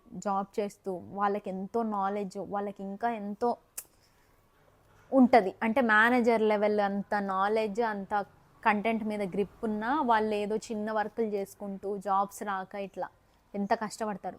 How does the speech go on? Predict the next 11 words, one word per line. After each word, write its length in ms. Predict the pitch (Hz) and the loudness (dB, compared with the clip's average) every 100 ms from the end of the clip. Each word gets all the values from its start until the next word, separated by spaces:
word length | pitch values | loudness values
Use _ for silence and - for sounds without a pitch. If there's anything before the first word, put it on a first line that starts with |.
| - | -4
కానీ 280 | 214 208 220 | -2 0 -2
నేను 200 | 226 202 | -2 -2
చెప్పేది 320 | 202 - 208 202 | -4 -4 -4 -2
ఏంటంటే, 480 | 196 185 185 269 - _ _ _ _ - | -4 -6 -4 -6 -8 _ _ _ _ -2
మీరు 180 | 208 220 | 0 2
ఎంత 540 | 214 190 208 226 262 | 0 0 -4 2 2
కష్టపడ్డా 840 | 233 - 208 - 262 233 202 180 - _ _ _ _ _ _ - - - 196 | 2 2 0 2 2 4 2 -2 -6 _ _ _ _ _ _ -20 -20 -12 0
ఒకరోజు 480 | 202 220 202 214 240 | 2 4 4 4 4
అంటూ 240 | 220 240 | 2 2
మీకు 260 | 214 196 190 | 0 -2 -6
వస్తది, 360 | - 208 175 | -4 -6 -6